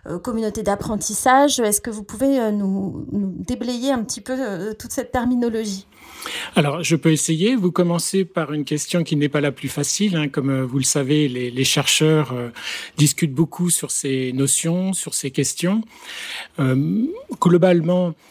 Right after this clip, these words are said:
Speaker 2: euh, moi, j'utilise le terme collectif, euh, pour désigner donc, des enseignants qui travaillent. On, on parle bien d'espace virtuel,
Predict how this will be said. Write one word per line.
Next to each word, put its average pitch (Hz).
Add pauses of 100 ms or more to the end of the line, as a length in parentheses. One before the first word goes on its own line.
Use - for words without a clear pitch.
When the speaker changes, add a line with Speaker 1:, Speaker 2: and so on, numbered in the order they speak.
(300)
Speaker 2:
euh, 139
moi, 151
j'utilise 170
le 147
terme 151
collectif, 165
euh, 123
pour 127
désigner 147
donc, 120
des 135
enseignants 160
qui 160
travaillent. 165
On, 190
on 151
parle 165
bien 170
d'espace 160
virtuel, 190